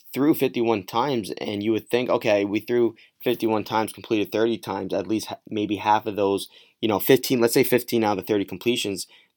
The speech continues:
oh, that has to be towards one of the key people we signed or the combination of some." But it really wasn't. It was guys who was already established in the o-, in this offense and in this team. I mean, Kendrick Bourne, like you said, was a free agent acquisition from San Francisco. He did pretty well,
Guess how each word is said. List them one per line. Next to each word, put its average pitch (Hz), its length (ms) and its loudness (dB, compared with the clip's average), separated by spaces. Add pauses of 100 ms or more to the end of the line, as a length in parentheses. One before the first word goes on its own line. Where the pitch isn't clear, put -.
(120)
oh, 107 220 6
that 95 160 0
has 117 260 0
to 107 60 -10
be 101 120 -4
towards 95 360 -2
one 101 140 -2
of 92 100 -4
the 90 80 -4
key 104 280 -4
people 95 440 -4
we 90 120 -2
signed 104 420 -2
or 90 80 0
the 92 80 -6
combination 98 600 -4
of 92 140 -10
some." 90 320 -8 (400)
But 110 80 2
it 110 60 4
really 175 180 6
wasn't. 110 420 2
It 90 60 -2
was 101 180 0
guys 117 340 2
who 113 120 -2
was 107 100 -2
already 107 300 0
established 104 480 0
in 101 80 -4
the 92 160 -2
o-, 120 240 4 (100)
in 101 160 -6
this 92 160 -6
offense 110 460 -4
and 95 160 -6
in 95 140 -6
this 92 160 -6
team. 117 320 -4 (260)
I - 60 -8
mean, 104 120 -4
Kendrick 123 320 -4
Bourne, 110 240 0
like 98 160 -4
you - 80 -10
said, 98 260 -2
was 95 140 2
a 92 80 0
free 95 260 -2
agent 92 180 -2
acquisition 92 500 -6
from 92 200 -6
San 92 220 -2
Francisco. 92 600 -4
He 107 160 -2
did 139 180 -4
pretty 95 220 -2
well, 87 280 0